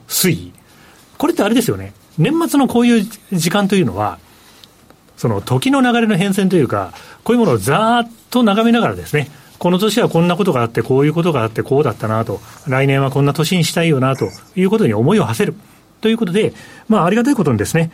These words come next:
このデータというのは毎年、日本漢字能力検定協会。はい。え、漢字、そうですね。まあ、あの、漢字がしっかり書けるっていうのは、なんかこういうあの、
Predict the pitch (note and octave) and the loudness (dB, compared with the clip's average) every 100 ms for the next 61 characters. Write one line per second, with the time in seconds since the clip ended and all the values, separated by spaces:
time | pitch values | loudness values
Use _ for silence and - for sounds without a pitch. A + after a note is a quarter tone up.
0 | - E3+ F3+ F#3+ F#3+ F#3 G3+ F3+ G#2 A#2 | -4 0 2 2 0 0 2 2 0 0
1 | E3 E3 G3+ C#3+ - - - C#3+ F3 C4 | 0 0 0 0 -4 -20 -4 0 2 2
2 | B2 - - - - - - A#3+ G#3 G#3 | 0 -2 -18 -20 -14 -6 0 2 2 2
3 | F#3 E3 G3 F#3+ F3+ - - E3 A#2 F3 | 2 2 4 2 0 -2 -2 0 2 0
4 | D3 - A2 - - - _ _ _ - | 0 0 -4 -8 -18 -20 _ _ _ -20
5 | _ _ _ _ - - B2 - - - | _ _ _ _ -14 -8 -8 -8 -20 -20
6 | - _ - F#2 - - - D3+ C3 C3 | -20 _ -12 -12 -12 -12 -2 -2 0 0
7 | E3 F#2 G2 F#2 - - B2+ G#2+ G2+ D#3 | 0 -2 -6 -10 -14 -8 -4 -4 -4 -2
8 | F3 G3+ - C4+ A#3+ C3+ F#3 E3+ A#2+ G#2+ | 0 0 0 0 0 0 -2 0 -2 -2
9 | G2+ G2 D3 C3+ - F#3 F#3+ F#3 F3+ F3+ | -2 -2 -4 -4 -2 0 2 2 2 0